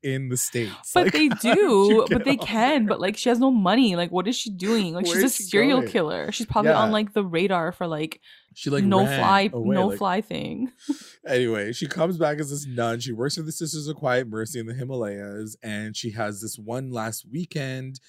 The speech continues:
Speaker 1: to do her, like, unfinished business before she takes her final vows. So she's there to give her something. It's a surprise.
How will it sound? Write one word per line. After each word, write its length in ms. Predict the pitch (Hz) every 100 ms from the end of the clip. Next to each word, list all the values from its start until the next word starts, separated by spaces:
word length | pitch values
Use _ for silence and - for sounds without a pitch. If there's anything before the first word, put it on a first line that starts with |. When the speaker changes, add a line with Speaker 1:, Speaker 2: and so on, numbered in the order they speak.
| _ _ -
Speaker 1:
to 120 | 135
do 320 | 110 120 123
her, 180 | 113 123
like, 220 | 113 101 -
unfinished 560 | 139 160 - 151 147 101
business 440 | 110 110 107 -
before 380 | - - 110 107
she 140 | -
takes 320 | 98 - 101 -
her 60 |
final 380 | 95 101 95 95
vows. 480 | 87 90 - 101 -
So 100 | 95
she's 300 | - 110 95
there 300 | 98 95 95
to 280 | - 98 92 _ _ _ -
give 200 | 147 131
her 100 | 151
something. 540 | - 127 120 120 117
It's 140 | 101 -
a 40 |
surprise. 880 | - 107 - 117 113 110 110 110